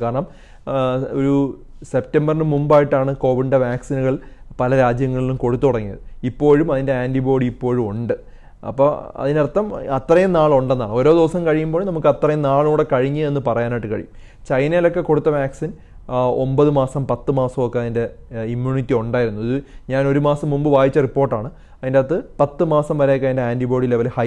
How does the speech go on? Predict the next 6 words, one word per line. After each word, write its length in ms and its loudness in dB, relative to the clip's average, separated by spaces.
ലെവലിൽ 360 0
നിൽക്കുന്നുണ്ട്. 400 -10
അത് 140 -10
നല്ലൊരു 340 4
കാര്യമാണ്. 360 -6
ജാനറ്റ്, 400 0